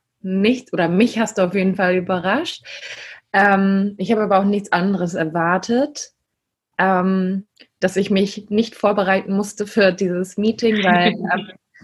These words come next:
Speaker 1: du einfach so vieles zu erzählen hast. Ähm, wie Raphael schon gesagt hat, wir würden uns freuen, wenn wir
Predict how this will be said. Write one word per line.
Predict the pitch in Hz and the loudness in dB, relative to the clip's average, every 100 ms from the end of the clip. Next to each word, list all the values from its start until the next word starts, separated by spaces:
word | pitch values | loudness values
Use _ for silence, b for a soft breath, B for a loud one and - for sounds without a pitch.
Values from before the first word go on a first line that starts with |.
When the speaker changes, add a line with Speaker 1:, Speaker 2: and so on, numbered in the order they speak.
| b b | b b
Speaker 1:
du | - 190 | -2 0
einfach | 202 - 202 | 0 0 -4
so | - 214 214 | -2 -2 -2
vieles | - 220 214 214 208 - _ _ - | 0 0 4 2 0 -10 _ _ -6
zu | 214 | -2
erzählen | 190 190 220 247 254 254 | -2 0 0 2 2 0
hast. | 240 285 - - b b b b _ _ _ _ | -2 -6 -10 -20 b b b b _ _ _ _
Ähm, | 196 196 196 | 2 2 2
wie | 196 | 0
Raphael | 208 208 226 196 | 0 -2 -2 -2
schon | 196 196 | 0 -2
gesagt | 185 180 190 - 254 | -2 0 -2 -2 -2
hat, | 262 254 - _ _ - _ _ | -2 -2 -10 _ _ -20 _ _
wir | 196 185 | -4 0
würden | 196 190 | 0 0
uns | 185 | -2
freuen, | - 190 196 226 247 247 _ | -4 0 2 2 0 -2 _
wenn | - 185 175 | -6 -2 0
wir | 170 180 170 160 175 | 0 2 2 0 -4